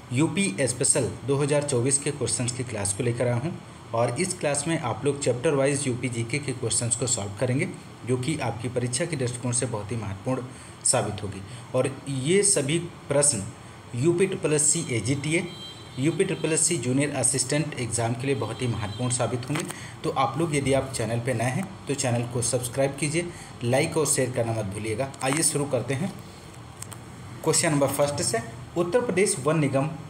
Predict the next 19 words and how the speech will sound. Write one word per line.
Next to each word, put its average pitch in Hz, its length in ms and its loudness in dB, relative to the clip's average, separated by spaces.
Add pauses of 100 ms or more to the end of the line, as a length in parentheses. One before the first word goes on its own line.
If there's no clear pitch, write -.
(200)
कब 170 240 4
स्थापित 127 520 -2
किया 104 180 0
गया 95 200 0
है? 98 160 -4 (280)
तो 143 60 2
यहाँ 143 220 4
पर 170 140 2
दोस्तों, 147 340 0
आपको 123 360 0
आंसर 113 260 2
देना 135 260 2
है, 190 160 0 (1080)
इसमें 175 240 2
से 190 180 4
सही 143 300 4
जवाब 123 280 2
क्या 120 100 2
बनेगा। 95 320 -2